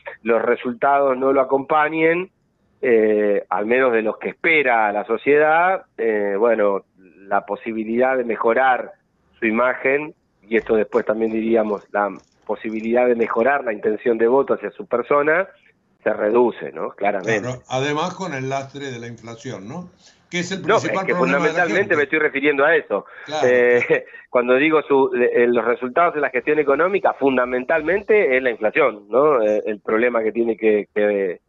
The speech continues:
Speaker 1: para el cual la gente espera que resuelva. Ahí hay un dilema también, ¿no? Porque probablemente esté haciendo todo lo necesario para reducir la inflación y eso haga que entonces la inflación sea solo el ocho por ciento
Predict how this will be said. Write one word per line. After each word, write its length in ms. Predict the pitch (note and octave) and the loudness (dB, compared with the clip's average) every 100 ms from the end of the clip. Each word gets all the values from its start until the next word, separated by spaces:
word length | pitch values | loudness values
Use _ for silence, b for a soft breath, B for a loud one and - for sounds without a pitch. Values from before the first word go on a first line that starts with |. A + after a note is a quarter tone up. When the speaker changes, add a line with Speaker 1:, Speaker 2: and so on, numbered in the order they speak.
| _ | _
Speaker 1:
para 180 | - A2 | -2 -2
el 40 | G#2+ | 0
cual 240 | C3+ C3 | 0 2
la 100 | B2+ | 0
gente 360 | - D3+ C3+ D3 | -2 -6 -2 -4
espera 400 | - D3+ C#3+ C#3 | 0 0 0 0
que 180 | A#2 G#2+ | 0 -2
resuelva. 500 | G#2+ - G#2+ G#2 G2+ B B B B _ _ - | -2 0 0 0 -4 B B B B _ _ -4
Ahí 160 | D4 | -2
hay 140 | G4 D4+ | 0 0
un 100 | F#3 | 2
dilema 420 | F#3 A#3+ F3+ C#3+ | 4 4 4 2
también, 400 | C3 B2+ B2 A2+ | 0 2 0 2
¿no? 280 | C3+ F#3+ - b b b - | 2 0 -4 b b b -2
Porque 520 | C#3+ C3+ C#3+ C#3 C3 | -2 0 0 2 2
probablemente 540 | - E3+ G3+ A3 A3 G3+ | 2 2 4 2 0 0
esté 160 | - | 0
haciendo 520 | F3 G3 F3+ E3 C#3+ | 0 2 2 2 -2
todo 300 | - A3 A3 | 2 2 4
lo 100 | G3+ | 4
necesario 840 | F3+ E3 D#3 - F3 C#3 B2+ A2 G2+ _ | 2 0 -2 0 0 2 0 0 -2 _
para 540 | B2+ A#2+ B2 A#2+ A#2 A#2+ | 0 2 2 2 2 0
reducir 400 | A#2 B2 B2+ E3 | -2 -2 -2 0
la 80 | F3 | 2
inflación 580 | E3 D#3+ D#3 F3+ F3+ F3 | 2 0 0 2 2 0
y 100 | D3+ | -2
eso 260 | D3+ D#3 D#3 | 0 4 4
haga 240 | D#3 C#3 | 4 2
que 80 | B2 | 0
entonces 260 | D#3 D3+ | 0 2
la 60 | C#3+ | 2
inflación 400 | B2 B2+ D3 D3+ | 2 0 2 2
sea 240 | C#3+ C3+ B2+ | 2 2 2
solo 260 | G#3 F#3 C#3 | 2 4 4
el 100 | B2+ | 2
ocho 240 | C#3+ D3 | 0 0
por 160 | C3+ C#3+ | 0 0
ciento 520 | E3 D3+ C3+ D#3+ | 2 0 2 0